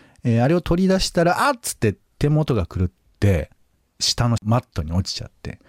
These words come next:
うわーと思ったんですけど、綺麗にひっくり返って、こうね、汚れずにキムチをね、元に戻すことができたんですよ。この喜びをね、話す場所がないんで、皆さんに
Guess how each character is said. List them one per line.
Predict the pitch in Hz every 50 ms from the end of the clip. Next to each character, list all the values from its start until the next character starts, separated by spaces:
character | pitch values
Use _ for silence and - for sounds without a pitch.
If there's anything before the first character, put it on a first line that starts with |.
| - - - - - -
う | - 151
わ | 156 143 143 156
ー | -
と | - 107
思 | 101 110
っ | 110
た | - 104
ん | 90
で |
す | -
け | - 87
ど、 | 87 -
綺 | - - - - 233 240
麗 | 247 247 240 233 240 233 208
に | 185
ひ | - -
っ | - -
く | -
り | 175 165
返 | - 165 147 120
っ |
て、 | - _ _ - 104 95 90 80 - _ _ _ _ _ _ _ _ _ _ _ _ _ _ _ _ _ _ -
こ | - -
う |
ね、 | 90 82 78 76 - _ _ _ _ _ -
汚 | 104 110 117 107 113 131 131
れ | 131 127
ず | 113 123 123
に | 120 117 123 127 - _ _ _ _ _ _ _ _ _ _ _ _ _ -
キ | - - 123
ム | 117 107
チ | - - 92
を | 85 80
ね、 | 80 78 76
元 | 80 85 98 101 - 101
に | 90 85
戻 | 85 90 101
す | 92 -
こ | - 90
と | 80 73
が | 73 73 76 -
で | - 87 95
き | -
た | - 87 78
ん | 78
で | 76
す | - - 80
よ。 | 71 69 67 - - - - - - - - - - - - - - - - _ _ _
こ | - - 135
の | 135 143 139
喜 | 131 139 135 139 131 - 135 135
び | 123 135 135
を | 127 120
ね、 | 120 113 95 85 76 - 67 - - - - -
話 | - - 98 104 107 104 -
す | -
場 | - 78 78
所 | - 82
が | 76 80
な | 87 92
い | 92 87
ん | 80 82 82
で、 | 80 95 101 101 - - _ _ -
皆 | 85 80
さ | 78 - 85
ん | 78 80 80
に | 80 92 95